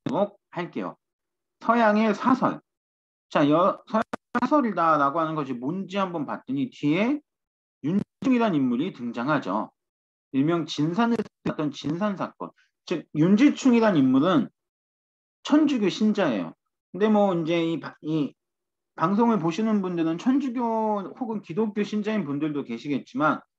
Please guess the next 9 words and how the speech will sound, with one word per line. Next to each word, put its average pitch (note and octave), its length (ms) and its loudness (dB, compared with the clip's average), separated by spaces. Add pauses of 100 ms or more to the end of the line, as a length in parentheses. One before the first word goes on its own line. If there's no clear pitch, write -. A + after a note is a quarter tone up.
(840)
천주교나 D#4 560 -2
기독교는 F3 500 -8
제사를 G#3 460 0
지내지 A#2 340 -4
않죠. G2+ 480 -4 (480)
그래서 G3+ 220 2
이 G3 260 2
윤지충이란 A3+ 800 0
인물도 D3 760 0